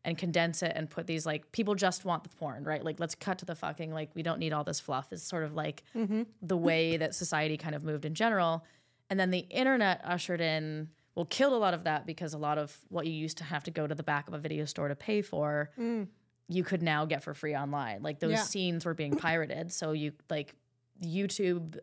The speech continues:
Speaker 1: um, actually copied, like, Pornhub and, like, aggregate sites.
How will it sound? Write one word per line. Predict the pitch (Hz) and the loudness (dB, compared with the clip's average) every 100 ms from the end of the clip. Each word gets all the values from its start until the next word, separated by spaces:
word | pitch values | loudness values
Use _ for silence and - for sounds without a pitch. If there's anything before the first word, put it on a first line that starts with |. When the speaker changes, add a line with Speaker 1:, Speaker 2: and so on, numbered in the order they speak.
| - | -2
Speaker 1:
um, | 165 156 151 151 147 - | 0 2 0 -4 -8 -4
actually | 175 - 175 | -4 0 -2
copied, | 143 - 190 185 127 139 | -2 0 0 0 -6 -4
like, | 156 143 - _ | -4 -4 -8 _
Pornhub | - 170 156 151 151 | -6 -4 -2 -4 -4
and, | 151 | -4
like, | 151 - | -6 -2
aggregate | 208 190 165 160 | 0 0 -6 -8
sites. | 165 139 | -8 -8